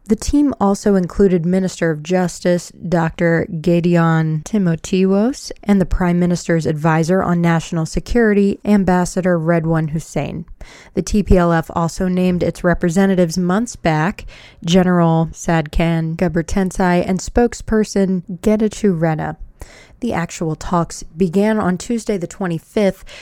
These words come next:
The South African president's spokesperson, Vincent Magwenya, said that the peace negotiations will continue until Sunday the thirtieth. The spokesperson added that the president of South Africa, Cyril Ramaphosa, appreciates the party's decision of holding the talks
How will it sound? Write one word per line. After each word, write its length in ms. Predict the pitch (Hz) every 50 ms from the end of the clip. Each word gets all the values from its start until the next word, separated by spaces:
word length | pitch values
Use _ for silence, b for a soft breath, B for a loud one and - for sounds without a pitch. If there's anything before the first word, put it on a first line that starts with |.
| B B B
The 80 | - 180
South 320 | - - 185 170 165 - -
African 500 | 185 170 170 - - 165 - 185 170 151
president's 600 | - - 208 196 180 185 180 175 170 160 - -
spokesperson, 1000 | - - - - 226 233 220 - - 208 202 196 185 - 190 185 180 180 -
Vincent 640 | - 165 160 202 226 254 269 - 277 269 254 247 -
Magwenya, 640 | 196 185 170 156 175 180 180 175 175 175 170 165 160
said 400 | - - - 190 185 180 180 -
that 300 | 175 196 190 190 - -
the 80 | 180 190
peace 340 | - - 226 247 294 - -
negotiations 760 | 302 262 214 226 220 - - 202 190 185 - 196 180 160 156
will 160 | 175 180 180
continue 560 | - - 170 151 - - 214 220 208 196 185
until 260 | 170 170 - - 165
Sunday 420 | 156 - - - 180 170 160 165 160
the 100 | 147 151
thirtieth. 720 | - - - 175 170 160 156 151 143 - - - _ _ - B B B B B B B B -
The 60 | -
spokesperson 680 | - - - 175 170 - - - 185 175 - 190 175 -
added 420 | - 190 180 180 185 190 185 170 160
that 240 | 180 180 180 - -
the 60 | 185
president 460 | - 202 208 220 214 247 254 262 247
of 180 | - 180 160 -
South 300 | - - 170 160 - -
Africa, 400 | 156 160 - 170 156 - 185 165
Cyril 560 | - - - 180 165 165 160 156 165 165 -
Ramaphosa, 1000 | - 175 180 185 175 170 165 170 - - - 220 220 214 196 202 196 190 185 - -
appreciates 720 | - - - - 220 220 - - 208 196 190 190 - -
the 140 | - 185 165
party's 460 | - 175 180 175 170 175 175 160 -
decision 680 | - - 160 175 165 - - - 175 170 156 175 165 160
of 180 | 120 147 151 -
holding 400 | - - 180 175 165 165 165 156
the 100 | 156 156
talks 500 | - - 160 139 139 135 - - -